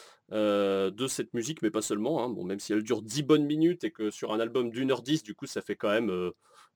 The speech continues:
un bon gros pourcentage. Euh, il se trouve que, euh, le choix de l'Orchestre Philharmonique de Prague, c'est donc de réorchestrer, de réinterpréter le, la musique de la série, ce qui est pas mal, euh,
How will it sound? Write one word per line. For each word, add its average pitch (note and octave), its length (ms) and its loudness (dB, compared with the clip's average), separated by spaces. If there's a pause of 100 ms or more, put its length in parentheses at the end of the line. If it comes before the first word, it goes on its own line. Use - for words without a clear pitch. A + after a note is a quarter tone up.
(360)
un A3+ 120 -6
bon - 120 -2
gros B2 160 0
pourcentage. A3 540 0 (680)
Euh, A#2 600 4
il C3+ 100 -6
se - 80 -10
trouve G#3 280 0
que, E3+ 120 6
euh, A#2+ 840 6
le B2 220 0
choix F#3 280 2
de D#3+ 100 2
l'Orchestre C#3 640 0
Philharmonique C3 420 -2
de B2+ 80 0
Prague, F3+ 200 -4
c'est D3+ 100 -8
donc D3+ 140 2
de B2+ 80 2
réorchestrer, E3+ 800 2
de A#2 80 -4
réinterpréter D3 800 -2 (380)
le, G#2 880 0
la D3 140 6
musique D#3+ 340 -4
de B2 80 2
la A2 120 4
série, E3 520 -4
ce - 160 -12
qui B2 220 -4
est A#2 60 8
pas C#3+ 180 2
mal, D#3 400 4 (540)
euh, G2+ 320 -6